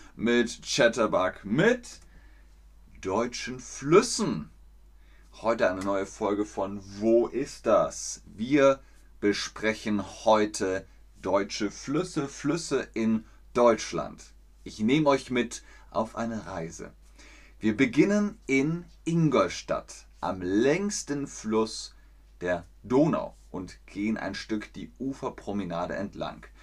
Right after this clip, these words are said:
Es ist wunderschönes Wetter, die Donau fließt ganz ruhig in ihrem Bett. Der längste Fluss von was? Der längste Fluss von Bayern?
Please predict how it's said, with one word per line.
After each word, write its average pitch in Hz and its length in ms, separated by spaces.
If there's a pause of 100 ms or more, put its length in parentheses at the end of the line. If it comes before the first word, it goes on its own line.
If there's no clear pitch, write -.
(320)
Es 104 200
ist 131 380 (140)
wunderschönes 113 1000
Wetter, 104 400 (240)
die 92 120
Donau 104 440
fließt 104 420
ganz 98 380
ruhig 98 320
in 87 100
ihrem 90 280
Bett. - 280 (1200)
Der 110 80
längste 151 340
Fluss 135 320
von 131 240
was? - 300
Der 85 80
längste 104 320
Fluss - 380 (260)
von 90 300
Bayern? 113 500